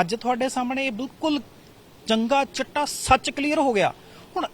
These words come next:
ਇਸ ਤੋਂ ਉੱਤੇ ਕੀ ਸਤਿਗੁਰ ਸੱਚੇ ਪਾਤਸ਼ਾਹ ਅਕਾਲ ਪੁਰਖ ਆਪ ਆ ਕੇ ਗਵਾਹੀ ਦੇਣ? ਤੁਹਾਡੇ ਸਾਹਮਣੇ ਉਹ ਪੱਚੀ ਮੁੰਡੇ ਜਿਹੜੇ ਯੂ ਏ ਪੀ ਏ 'ਚ ਹੁਣ ਚੈਟਾਂ ਦੇ ਵਿੱਚ, ਤੁਹਾਡੇ ਸਾਹਮਣੇ ਅਜਨਾਲਾ ਕਾਂਡ ਦੇ ਵਿੱਚ, ਅ, ਚੁਤਾਲੀ ਮੁੰਡੇ ਉਹ ਜਿਹੜੇ ਅੰਦਰ ਬੈਠੇ ਆ, ਜਿਨ੍ਹਾਂ ਨੂੰ ਇਹ ਵਕੀਲ ਨਹੀਂ ਪ੍ਰੋਵਾਈਡ ਕਰਾਉਂਦੇ ਪਏ, ਹਨਾ?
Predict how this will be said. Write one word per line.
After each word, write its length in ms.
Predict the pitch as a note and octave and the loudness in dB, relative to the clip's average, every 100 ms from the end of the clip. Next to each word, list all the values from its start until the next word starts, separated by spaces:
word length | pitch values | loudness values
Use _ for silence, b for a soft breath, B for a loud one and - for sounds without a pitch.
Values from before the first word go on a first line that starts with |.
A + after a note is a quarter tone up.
| B3+ | 0
ਇਸ 300 | B3+ B3+ - | 2 2 0
ਤੋਂ 280 | - D4 - | 0 0 0
ਉੱਤੇ 320 | A3+ - C#4 | -4 0 2
ਕੀ 460 | C#4 - A3+ B3 C#4+ | 2 0 4 6 6
ਸਤਿਗੁਰ 360 | - G#3 G3 A#3 | 4 2 2 2
ਸੱਚੇ 280 | G#3 - | 2 2
ਪਾਤਸ਼ਾਹ 440 | A3+ G#3+ F#3 A#3 G#3+ | 4 6 6 2 2
ਅਕਾਲ 280 | F#3 E3+ F3 | 6 6 6
ਪੁਰਖ 280 | G#3 G#3 - | 0 -2 2
ਆਪ 240 | E3+ F3 | 2 4
ਆ 80 | F#3+ | 2
ਕੇ 120 | G3+ | 2
ਗਵਾਹੀ 260 | F#3+ G#3 A#3 | 4 4 4
ਦੇਣ? 360 | G#3 G3+ D4+ - B B B | 2 2 0 -2 B B B
ਤੁਹਾਡੇ 220 | F#3 F#3+ | 4 6
ਸਾਹਮਣੇ 280 | A3+ G#3+ A3+ | 6 4 4
ਉਹ 60 | B3 | 2
ਪੱਚੀ 340 | - - D4+ | 0 0 4
ਮੁੰਡੇ 280 | C4+ A#3 G#3 | 6 6 6
ਜਿਹੜੇ 140 | G#3+ | 8
ਯੂ 240 | A#3 F3+ F#3+ | 6 6 4
ਏ 60 | |
ਪੀ 140 | F#3+ G3+ | 6 4
ਏ 60 | |
'ਚ 80 | A3 | 4
ਹੁਣ 240 | G#3+ G3 A#3 | 4 2 6
ਚੈਟਾਂ 320 | G3 - D3+ | 4 4 0
ਦੇ 100 | C3+ | -2
ਵਿੱਚ, 260 | C3+ D3 C#3 B B - | -6 -8 -14 B B 4
ਤੁਹਾਡੇ 280 | G3 A#3+ | 6 8
ਸਾਹਮਣੇ 400 | C4 A#3 A#3+ C4 - | 6 4 4 2 2
ਅਜਨਾਲਾ 420 | G3 F3 E3 A3 | 2 6 8 8
ਕਾਂਡ 280 | B3 G#3+ G3+ | 6 4 4
ਦੇ 140 | G3 F#3+ | 4 2
ਵਿੱਚ, 400 | E3 - G#3 B3+ B B - | 2 2 0 0 B B 2
ਅ, 240 | G3+ F#3+ E3+ | 6 8 6
ਚੁਤਾਲੀ 440 | - G#3+ G#3+ C4+ | 6 8 10 8
ਮੁੰਡੇ 340 | A#3 G3 A#3+ - | 2 4 4 6
ਉਹ 180 | B3 D#4+ | 6 6
ਜਿਹੜੇ 200 | A#3+ A3 | 6 4
ਅੰਦਰ 200 | F#3 F3 | 2 2
ਬੈਠੇ 220 | E3+ D#3+ | 0 0
ਆ, 40 | B3+ | 0
ਜਿਨ੍ਹਾਂ 260 | G3 G#3 | 0 0
ਨੂੰ 120 | A#3 B3 | 0 2
ਇਹ 80 | |
ਵਕੀਲ 300 | F#3+ E3 A#3 | 0 0 2
ਨਹੀਂ 140 | C#4 A#3+ | 2 2
ਪ੍ਰੋਵਾਈਡ 280 | F#3+ D#3+ D#3 | 2 0 0
ਕਰਾਉਂਦੇ 320 | D#3 C#3+ C#3 | -2 -2 -6
ਪਏ, 160 | C3+ - B B G#3 | -10 -14 B B 4
ਹਨਾ? 120 | D#4 | 4